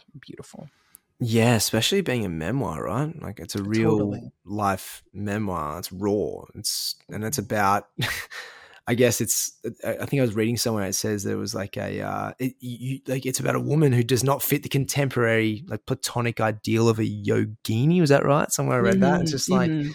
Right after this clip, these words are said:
Speaker 1: Totally.
Speaker 2: <clears throat> well, yeah, but why do we have to have a fixed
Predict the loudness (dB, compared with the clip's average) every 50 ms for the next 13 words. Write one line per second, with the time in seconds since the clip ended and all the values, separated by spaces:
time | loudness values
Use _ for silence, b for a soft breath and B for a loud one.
0 | -10 -6 -2 0 0 0 0 -4 -6 -8 -8 -4 -2 2 4 6 6 8 10 10
1 | 10 10 10 10 8 8 8 6 4 4 2 0 0 _ -14 -10 -2 2 6 8
2 | 10 10 10 8 8 6 6 6 4 4 4 4 4 4 4 2 2 2 2 2
3 | -2 -4 -4 -4 -4 -4 -4 -2 -2 -4 -4 -4 -8